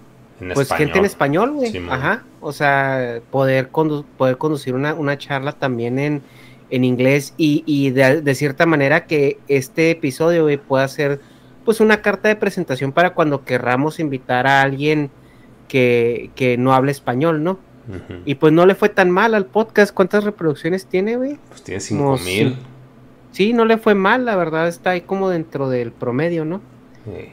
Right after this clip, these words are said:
Speaker 1: Pero,
Speaker 2: Pero
Speaker 1: pues,
Speaker 2: bueno,
Speaker 1: supongo que
Speaker 2: esperemos poder platicar de nuevo con él.
Speaker 1: Simón, el que sigue, ah, pues, es que si quiero, déjame, voy al baño,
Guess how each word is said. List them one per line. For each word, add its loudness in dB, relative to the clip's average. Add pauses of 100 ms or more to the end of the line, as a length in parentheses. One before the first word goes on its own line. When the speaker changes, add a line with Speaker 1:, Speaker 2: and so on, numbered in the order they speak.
(800)
Speaker 1:
Pero, -8
Speaker 2:
Pero 4
Speaker 1:
pues, 6
Speaker 2:
bueno, 6
Speaker 1:
supongo 6
que 4
Speaker 2:
esperemos 4
poder 2
platicar 0 (380)
de -2
nuevo 0
con -4
él. -6 (220)
Speaker 1:
Simón, -14
el -6
que -2
sigue, -2 (840)
ah, -10
pues, -10
es -6
que -6
si -8
quiero, 2
déjame, -2
voy -2
al 0
baño, -2